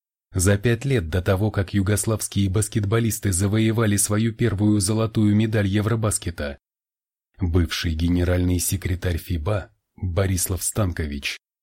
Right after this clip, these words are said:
выиграл итальянскую лигу в качестве тренера Канту, положив начало традиции успеха балканских тренеров, которая длится до сих пор.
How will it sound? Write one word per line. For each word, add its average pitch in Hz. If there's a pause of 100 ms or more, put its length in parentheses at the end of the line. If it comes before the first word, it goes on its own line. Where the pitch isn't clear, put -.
(360)
выиграл 113
итальянскую 107
лигу 104
в -
качестве 107
тренера 98
Канту, 87 (540)
положив 90
начало 101
традиции 104
успеха 95
балканских 98
тренеров, 87 (480)
которая 120
длится 123
до 101
сих -
пор. -